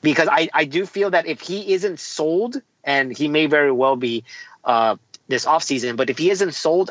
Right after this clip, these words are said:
I, I think he may play a, a, a big role at some point, uh, uh, next season or maybe down the line for the Galaxy, because I know that the Galaxy are very high on him. So whether he's still here in a Galaxy uniform after the season is still, um, well,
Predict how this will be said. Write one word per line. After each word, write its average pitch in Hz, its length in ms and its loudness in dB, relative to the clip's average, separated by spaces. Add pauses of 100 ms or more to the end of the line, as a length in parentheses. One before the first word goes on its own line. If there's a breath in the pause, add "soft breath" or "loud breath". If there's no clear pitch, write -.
I, 131 180 2
I 131 180 2
think 151 340 -4
he 156 100 -6
may 139 420 0 (240)
play 139 420 2
a, 139 80 4
a, 135 280 2
a 135 80 0
big 139 220 -2
role 139 260 2
at 120 140 -2
some 131 200 -6
point, 127 320 -6
uh, 113 340 0 (180)
uh, 123 180 2
next 120 300 -2
season 123 280 0
or 120 100 -2
maybe 120 200 0
down 117 220 0
the 104 60 0
line 113 200 0
for 113 100 -4
the 107 60 -4
Galaxy, 120 340 2
because 117 320 -2 (220 loud breath)
I 127 80 2
know 127 140 2
that 120 80 0
the 117 80 0
Galaxy 123 420 2
are 117 100 0
very 107 220 -2
high 208 240 2
on 175 140 2
him. 135 260 -4 (300 loud breath)
So 135 280 0
whether 123 280 2
he's 143 200 -4
still 123 220 -2
here 269 480 0
in 190 60 2
a 180 80 0
Galaxy 156 340 2
uniform 131 420 -10
after 117 400 -6
the 110 120 -8
season 160 480 -2 (320 loud breath)
is 131 120 -2
still, 131 420 2
um, 113 440 -2 (800)
well, 107 180 -2